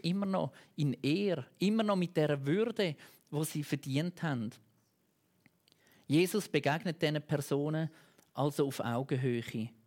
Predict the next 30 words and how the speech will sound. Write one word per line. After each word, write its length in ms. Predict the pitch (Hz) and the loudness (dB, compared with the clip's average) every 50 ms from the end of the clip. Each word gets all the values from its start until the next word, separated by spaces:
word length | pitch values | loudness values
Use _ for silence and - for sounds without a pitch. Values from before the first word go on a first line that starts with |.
| _ _ _ _ _ _ _ _ _ _ _ _ _ _ _ _ _ _ _ _ _ | _ _ _ _ _ _ _ _ _ _ _ _ _ _ _ _ _ _ _ _ _
Und 160 | - 160 156 156 | -2 -2 0 0
die 80 | 165 | -2
zweite 420 | 156 - - 156 160 196 196 - - | -2 2 0 0 0 0 -2 -4 -4
Frage, 340 | - 185 165 165 170 165 165 | 0 2 2 2 2 0 -2
die 80 | 156 | -2
ich 80 | 147 - | 0 0
euch 320 | 156 151 151 143 143 - | 0 0 0 0 -2 -2
stellen 340 | - - 143 143 147 151 151 | -2 0 0 2 2 0 -2
will, 100 | 143 139 | 0 -2
ist, 220 | 135 - - - - - - - - _ _ - | -2 -4 -6 -6 -8 -16 -20 -20 -20 _ _ -6
was 580 | 147 131 143 156 170 185 190 - - - - _ - _ _ | 0 2 2 2 2 0 -2 -6 -12 -16 -18 _ -20 _ _
will 260 | 147 143 170 202 202 | -2 0 2 4 4
uns 240 | 190 160 143 135 - | 4 4 2 0 0
noch 120 | 151 139 131 | 0 0 2
daran 240 | - 143 135 127 | 2 2 2 2
hindern, 440 | 127 131 151 151 170 165 170 160 - | 0 0 0 -2 0 0 2 0 0
eine 80 | - 147 | 0 -4
Kultur 640 | - - - 151 143 139 139 - 165 175 196 208 208 | -8 -6 -2 -2 -2 -2 0 -2 -2 0 0 -2 -2
von 180 | - - 160 147 | 0 0 0 0
der 220 | - 135 - - | 0 -2 -2 -2
Ehre 320 | 135 131 139 156 180 170 | -2 0 0 0 0 -2
und 160 | - 156 135 - | -2 -6 -6 -4
vom 220 | - 139 131 131 | -2 -2 0 0
Respekt 640 | 131 123 123 - - - 123 127 156 - - - - | 0 -2 -2 -4 -4 -2 -2 -2 -2 -6 -12 -16 -14
zu 120 | - - 170 | -4 -2 0
leben? 320 | 147 127 123 - 113 127 | 0 0 -2 -2 -2 2
Wo 200 | 131 160 208 226 | 2 2 2 2
gibt 180 | - 190 156 - | 0 -6 -8 -8
es 100 | - - | 0 2
Sachen 460 | 180 170 202 240 - - 226 220 | 2 2 2 0 -2 0 0 0